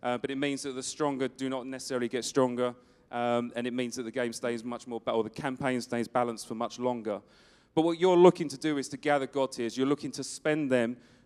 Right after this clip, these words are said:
on increasing your champion powers, and you have unique build paths for each champion,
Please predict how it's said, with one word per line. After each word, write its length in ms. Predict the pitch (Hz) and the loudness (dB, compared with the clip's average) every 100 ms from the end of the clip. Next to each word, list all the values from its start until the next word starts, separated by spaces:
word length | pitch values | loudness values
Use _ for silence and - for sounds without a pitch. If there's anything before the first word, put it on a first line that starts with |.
| _ | _
on 140 | 135 | -2
increasing 480 | 135 131 156 - 147 | -2 -2 -4 -4 -6
your 80 | 135 | -6
champion 480 | - 135 127 131 120 | -6 -6 -6 -8 -6
powers, 440 | 131 123 113 107 | -4 -2 -4 -6
and 100 | 117 | -8
you 80 | 120 | -6
have 160 | 135 | -8
unique 400 | 123 143 151 151 | -4 -4 -2 -2
build 200 | 151 143 | 2 2
paths 300 | - 127 123 | 2 0 -2
for 160 | - 123 | -2 -4
each 160 | 120 - | -4 -6
champion, 540 | 135 127 120 120 117 | -10 -10 -10 -10 -10